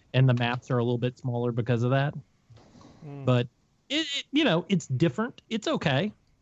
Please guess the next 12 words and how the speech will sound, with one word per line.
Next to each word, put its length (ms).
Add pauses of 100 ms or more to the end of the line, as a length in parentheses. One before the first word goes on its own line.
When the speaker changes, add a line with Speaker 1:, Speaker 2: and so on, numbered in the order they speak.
(840)
Speaker 2:
It's 180
Speaker 1:
If 280
you 60
Speaker 2:
okay. 60
Speaker 1:
liked 220
it. 60 (340)
Speaker 2:
Is 180
Speaker 1:
Yeah, 140
Speaker 2:
it 80
funny? 340
Speaker 1:
you 100
know. 400